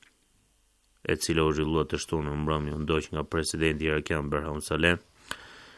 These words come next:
Kryeministri Mustafa Kadhimi, kryetari i Parlamentit Irakian Muhammed Halbusi dhe një numër zyrtarësh dhe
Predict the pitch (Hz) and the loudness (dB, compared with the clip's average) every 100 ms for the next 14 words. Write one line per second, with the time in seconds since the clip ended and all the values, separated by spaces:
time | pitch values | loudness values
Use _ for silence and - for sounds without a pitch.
0 | - _ _ - 90 82 85 80 - 82 | -20 _ _ 8 8 8 6 4 4 4
1 | 80 82 85 - 78 80 76 78 78 78 | 4 2 0 0 2 2 2 2 2 0
2 | 73 73 - 80 82 80 78 78 78 82 | -2 -2 0 2 2 4 4 2 2 0
3 | 76 76 76 76 78 78 76 76 73 78 | 0 0 0 0 -2 -2 0 0 0 -2
4 | 76 76 78 78 76 76 - 76 78 90 | 0 -2 -2 -2 -2 -2 -4 -4 0 0
5 | - 80 76 78 76 78 78 78 80 76 | 0 0 0 -2 -2 -2 -2 -2 -2 -2
6 | 76 78 76 78 | 0 0 0 -2